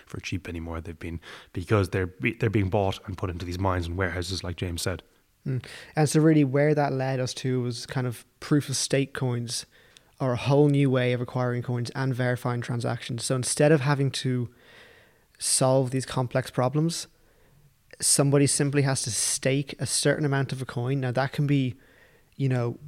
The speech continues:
Speaker 2: the smallest minute possible amount of coin all the way up to a certain kind of minimum amount. And when you stake that, that, um, those coins, you verify transactions, and part of the payment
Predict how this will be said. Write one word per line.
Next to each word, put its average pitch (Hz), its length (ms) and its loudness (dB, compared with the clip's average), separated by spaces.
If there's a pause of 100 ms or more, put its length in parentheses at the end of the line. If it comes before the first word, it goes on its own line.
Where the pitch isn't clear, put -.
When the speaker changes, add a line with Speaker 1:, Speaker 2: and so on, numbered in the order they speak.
(260)
Speaker 2:
the 135 140 -2
smallest 143 520 4
minute 131 420 -2
possible 131 480 -2
amount 131 300 -2
of 143 100 -12
coin 156 340 0 (200)
all 139 160 2
the 135 60 0
way 135 120 2
up 127 120 -2
to 135 100 -2
a 123 60 0
certain 131 520 -2
kind 127 220 -2
of 123 160 -6 (120)
minimum 127 460 0
amount. 120 460 -4 (560)
And 131 240 0
when 135 120 2
you 127 80 0
stake 143 360 2
that, 135 400 -2
that, - 340 2
um, 120 400 -2
those 127 180 2
coins, 127 480 -2 (560)
you 127 300 0
verify 139 480 2
transactions, 131 800 -2 (100)
and 123 180 -4
part 139 300 2
of 135 60 0
the 139 60 0
payment 131 560 -2